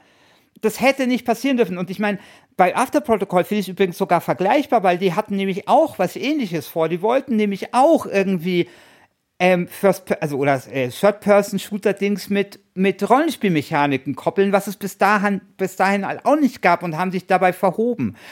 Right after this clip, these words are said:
Und das ist hier natürlich skaliert um einen gewissen Faktor natürlich auch passiert. Und ich finde einfach für mich, also wie gesagt, ich kann ja, ich habe ja bei meinen neun Komma sechs, jetzt sind's ja neun Komma fünf, weil du ja bei,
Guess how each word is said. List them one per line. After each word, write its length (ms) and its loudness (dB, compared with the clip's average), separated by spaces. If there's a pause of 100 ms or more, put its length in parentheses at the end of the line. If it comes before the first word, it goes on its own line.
(120)
Und 220 0
das 160 2
ist 160 -6
hier 160 2
natürlich 380 -2
skaliert 580 2
um 80 0
einen 180 -6
gewissen 320 -4
Faktor 420 -2
natürlich 500 -4
auch 260 2
passiert. 680 -6 (600)
Und 200 0
ich 120 -4
finde 320 2
einfach 420 0
für 140 -4
mich, 300 0
also 140 -4
wie 80 -2
gesagt, 300 2
ich 120 -6
kann 200 -2
ja, 220 4
ich 140 -2
habe 140 2
ja 40 2
bei 140 0
meinen 220 0
neun 220 2
Komma 240 -2
sechs, 200 -2
jetzt 140 -6
sind's 160 -2
ja 80 4
neun 240 2
Komma 200 -6
fünf, 340 -2
weil 100 4
du 100 2
ja 120 4
bei, 260 0